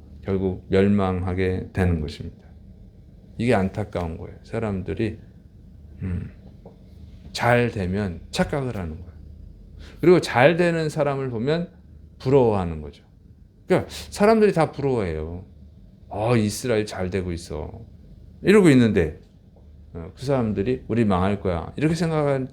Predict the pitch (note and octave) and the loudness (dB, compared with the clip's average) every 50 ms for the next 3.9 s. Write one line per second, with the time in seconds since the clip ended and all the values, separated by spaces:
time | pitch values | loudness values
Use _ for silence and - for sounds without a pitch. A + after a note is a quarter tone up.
0 | - - - - - - - - - - D#3 D3+ D3 D3 C#3+ G#2 F#2+ F#2 G2+ A#2+ | -14 -18 -20 -20 -18 -16 -16 -14 -10 -6 -2 0 0 2 2 2 2 4 4 2
1 | C3 C3+ B2+ C3 C3+ C3 - F2+ F#2 F#2 F#2+ F#2 E2 D#2 D#2 - - - - - | 2 2 0 -2 -2 -2 -2 -2 0 0 0 0 0 -2 -4 -6 -10 -14 -18 -20
2 | - - - - - - - - - - - - - - - A2+ A2 G#2+ G#2 G#2+ | -20 -20 -20 -20 -20 -20 -20 -20 -20 -20 -20 -20 -12 -6 -4 -2 0 0 2 2
3 | G#2 G2 G2+ - G2+ F#2 - - F#2+ E2+ D2+ D2 D2+ - - - - | 0 0 -2 -4 -6 -6 -6 -6 -6 -6 -6 -8 -10 -12 -16 -20 -20